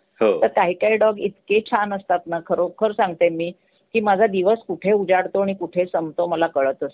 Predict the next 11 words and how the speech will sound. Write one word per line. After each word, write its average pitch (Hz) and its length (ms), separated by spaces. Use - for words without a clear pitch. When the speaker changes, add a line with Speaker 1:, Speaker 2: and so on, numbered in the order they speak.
Speaker 2:
नाही. 117 100
Speaker 1:
<laughs> - 220
आपण 180 320
एक 196 280
छान, 175 340
अ, 120 220
प्रसंग 113 360
सांगितला 104 560
होता. 82 360
एक 113 240
छोटासा 120 600